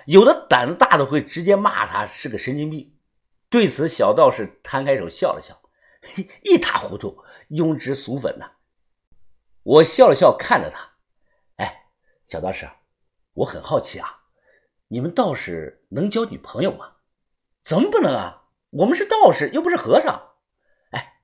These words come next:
不瞒小巷子你说啊，迄今为止，我一共交过十五个女朋友，个个都是大美女啊。”“你吹牛逼吧你？”我不否认他比我长得帅，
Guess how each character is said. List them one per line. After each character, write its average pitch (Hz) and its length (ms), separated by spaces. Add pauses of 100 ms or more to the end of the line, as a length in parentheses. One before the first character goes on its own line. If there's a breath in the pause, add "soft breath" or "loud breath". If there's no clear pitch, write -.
不 226 100
瞒 139 200
小 98 160
巷 135 180
子 85 100
你 50 60
说 - 180
啊， - 200 (600)
迄 - 220
今 190 200
为 170 140
止， 85 220 (320)
我 131 120
一 233 120
共 262 160
交 247 140
过 196 120
十 - 200
五 302 120
个 104 120
女 90 100
朋 80 180
友， 76 100 (380 soft breath)
个 349 280
个 120 100
都 127 140
是 - 100
大 - 140
美 107 100
女 101 160
啊。 - 180 (920)
”“你 117 100
吹 202 400
牛 139 160
逼 214 180
吧 131 100
你？” 82 220 (840)
我 151 240
不 269 140
否 92 180
认 - 380
他 135 160
比 127 120
我 113 120
长 - 200
得 95 60
帅， - 260